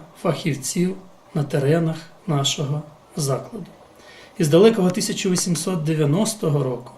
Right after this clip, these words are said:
до дві тисячі одинадцятого року ми успішно і плідно працювали. Сьогодні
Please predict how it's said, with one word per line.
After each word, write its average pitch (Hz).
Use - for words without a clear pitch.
до 151
дві 139
тисячі 175
одинадцятого 160
року 151
ми 160
успішно 190
і 165
плідно 143
працювали. 123
Сьогодні 160